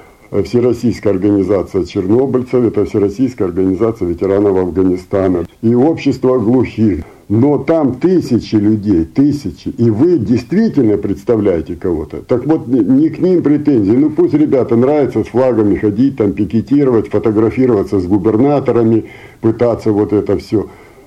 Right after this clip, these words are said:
Э, ладно, пиарьтесь, но чиновники-то должны выбор какой-то делать. Ведь одно дело третьяк говорит, он говорит,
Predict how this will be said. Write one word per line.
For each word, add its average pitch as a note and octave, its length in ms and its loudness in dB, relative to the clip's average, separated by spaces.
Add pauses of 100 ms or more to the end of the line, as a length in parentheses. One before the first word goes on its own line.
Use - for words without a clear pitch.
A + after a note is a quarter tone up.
Э, G2 160 0
ладно, A#2+ 480 2
пиарьтесь, A2+ 640 -2 (120)
но A2 460 0 (280)
чиновники-то A#2+ 880 0
должны G2 500 0
выбор A#2 460 0
какой-то A2 500 0
делать. G2 480 0
Ведь G2+ 160 -2
одно A#2+ 300 2
дело A#2 340 2
третьяк B2+ 640 0
говорит, G2+ 500 0
он G2+ 160 2
говорит, A#2+ 460 2